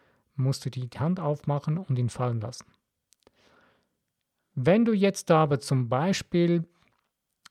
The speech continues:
ähm, einen Stein in der Hand hältst und jemand kommt und du halt, du hältst diesen Stein fest, weil du findest das den schönsten Stein und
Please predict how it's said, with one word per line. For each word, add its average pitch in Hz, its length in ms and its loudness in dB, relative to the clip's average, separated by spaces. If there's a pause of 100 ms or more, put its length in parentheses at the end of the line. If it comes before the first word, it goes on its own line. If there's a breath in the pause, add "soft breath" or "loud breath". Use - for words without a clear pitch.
ähm, 147 480 4 (280)
einen 160 120 2
Stein 156 320 -2
in 147 100 -2
der 127 100 0
Hand 123 200 -2
hältst 107 420 -12 (600 soft breath)
und 135 160 0
jemand 208 380 2
kommt - 680 2 (180)
und 139 160 2
du 139 100 6
halt, 147 220 0
du 135 60 4
hältst 147 220 0
diesen 131 200 0
Stein 135 360 -2
fest, - 320 0
weil 131 180 -2
du 135 140 -4
findest 160 320 2
das 151 120 0
den 123 180 -2
schönsten 139 580 0
Stein 131 640 -2
und 117 180 -4